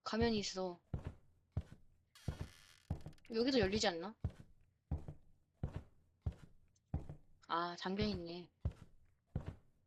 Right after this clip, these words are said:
어, 심장 개뛴다. 오케이, 말이 됐어. 어?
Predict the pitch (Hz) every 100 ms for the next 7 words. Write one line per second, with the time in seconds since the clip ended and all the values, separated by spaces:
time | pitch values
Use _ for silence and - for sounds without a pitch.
0 | - - - - - - _ - - -
1 | - - - _ - - - 202 269 254
2 | 208 226 202 175 - - _ - - -
3 | - - _ _ - - - - - _
4 | _ - - - - - _ - - -
5 | - - - _ - - 208 254 269 254
6 | 226 233 - - - - _ _ - -
7 | - - _ - - _ _ -